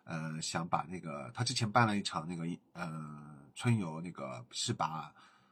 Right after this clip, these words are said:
四川成都里面那个一些 live house 跟一些 club，好像还有一些什么其他地方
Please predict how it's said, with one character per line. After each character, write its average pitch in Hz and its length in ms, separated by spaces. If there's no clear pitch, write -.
四 - 220
川 113 200
成 101 200
都 120 120
里 117 100
面 95 200
那 98 100
个 92 320
一 87 40
些 107 180
live 101 260
house 113 420
跟 98 280
一 - 20
些 98 460
club， 117 420
好 95 140
像 101 180
还 98 140
有 95 60
一 - 20
些 104 100
什 90 140
么 87 420
其 - 140
他 110 140
地 110 120
方 92 380